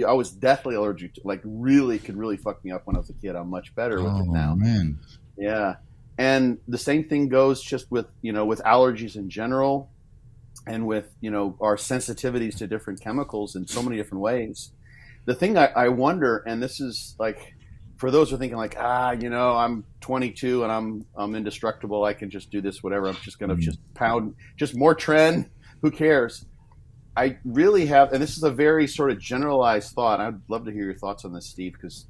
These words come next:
Speaker 1: you looked at inflammation, I think, a good bit, is that
Speaker 2: Mm.
Speaker 1: one of the things, you got sort of a hormetic curve with gear use. Like, you,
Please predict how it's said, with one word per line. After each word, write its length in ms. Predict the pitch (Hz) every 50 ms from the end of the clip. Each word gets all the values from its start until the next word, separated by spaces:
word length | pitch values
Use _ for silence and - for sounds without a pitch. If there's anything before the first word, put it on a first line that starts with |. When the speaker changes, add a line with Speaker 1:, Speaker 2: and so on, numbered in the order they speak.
| - -
Speaker 1:
you 140 | 104 98 92
looked 220 | 98 107 - -
at 80 | 101 92
inflammation, 520 | 92 92 - 95 92 95 101 - - 95
I 60 | 87 87
think, 80 | -
a 60 | -
good 200 | 87 85 95 87
bit, 240 | 85 95 98 92 - - - - - - - - - - - - - - - -
is 200 | 120 117 104 98
that 240 | 117 117 110 87
Speaker 2:
Mm. 160 | 82 82 85 95
Speaker 1:
one 240 | - 120 123 147 170
of 60 | 196
the 100 | 170 160
things, 260 | - 147 139 135 -
you 100 | 127 123
got 260 | 117 127 135 - -
sort 180 | - - 147 143
of 80 | 143 139
a 60 | 135
hormetic 520 | 131 131 131 127 120 120 120 127 127 127
curve 380 | - - 139 143 151 147 127 110
with 240 | 104 107 104 - 85
gear 240 | 107 117 127 135
use. 380 | 120 95 90 82 78 - - -
Like, 240 | 98 92 90 - -
you, 320 | 117 120 120 120 113 104